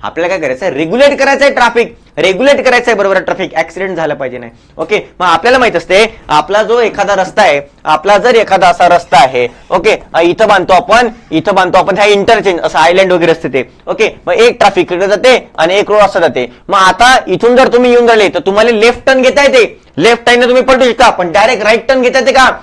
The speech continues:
राईट टर्न डायरेक्ट घेता येत नाही. जर तुम्हाला राईट डायरेक्शनला जायचं आहे तरी तुम्हाला असं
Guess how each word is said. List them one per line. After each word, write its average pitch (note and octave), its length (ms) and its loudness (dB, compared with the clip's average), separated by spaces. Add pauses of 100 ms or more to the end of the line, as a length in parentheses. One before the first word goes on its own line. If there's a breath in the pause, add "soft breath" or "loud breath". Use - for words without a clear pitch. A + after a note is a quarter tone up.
(140)
राईट F#3+ 300 2
टर्न A#3+ 140 2
डायरेक्ट A3 240 2
घेता G#3 140 0
येत G3+ 120 0
नाही. B3 160 -2
जर A3+ 140 0
तुम्हाला A3+ 280 -2
राईट A3 200 0
डायरेक्शनला B3+ 460 0
जायचं B3 260 2
आहे - 340 0
तरी G#3+ 120 2
तुम्हाला A#3 280 2
असं A3+ 140 -2